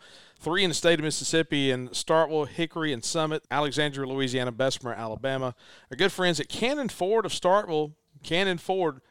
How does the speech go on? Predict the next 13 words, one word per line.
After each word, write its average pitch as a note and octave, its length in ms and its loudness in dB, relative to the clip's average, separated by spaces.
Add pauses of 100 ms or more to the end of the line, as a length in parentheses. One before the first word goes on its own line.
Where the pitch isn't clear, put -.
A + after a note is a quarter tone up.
couple F#3 260 2
days F#3 320 6
left F#3 420 4
if D3 120 -10
you D#3+ 80 -4
wanna C#3+ 120 -4
buy C#3+ 260 2
a D3 40 0
vehicle D#3+ 560 0
to B2 160 0 (600)
hold D3+ 280 0
off D3+ 160 4
for, D#3 160 -8